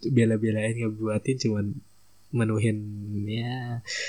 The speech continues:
komentar netizen gitu doang gitu kan, anggaplah gue netizen aja ya gitu ya, dibuatin beneran gitu. <laughs> Gue gak nyangka banget,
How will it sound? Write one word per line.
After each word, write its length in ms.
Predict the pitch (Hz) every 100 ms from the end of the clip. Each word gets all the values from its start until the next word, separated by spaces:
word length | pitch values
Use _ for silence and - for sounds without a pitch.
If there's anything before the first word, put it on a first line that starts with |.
| - - - - -
komentar 460 | 113 110 110 113
netizen 560 | 113 107 113 110 117 110
gitu 240 | 110 101 117
doang 380 | 127 107 113
gitu 180 | 107 104 104
kan, 160 | 131
anggaplah 320 | 120 104 120 123
gue 160 | 123
netizen 480 | 113 - 110 113 107
aja 320 | 110 113 117
ya 140 | 117 104
gitu 220 | 104 - 104
ya, 60 | 107 - - - -
dibuatin 560 | 113 104 110 123 123 117
beneran 640 | 117 170 160 117 127 139 113
gitu. 240 | 107 - - - - - - - - - - -
<laughs> 320 | - - 127 -
Gue 240 | 117 143
gak 160 | 139 123
nyangka 240 | 117 - 107 101
banget, 400 | 120 135 110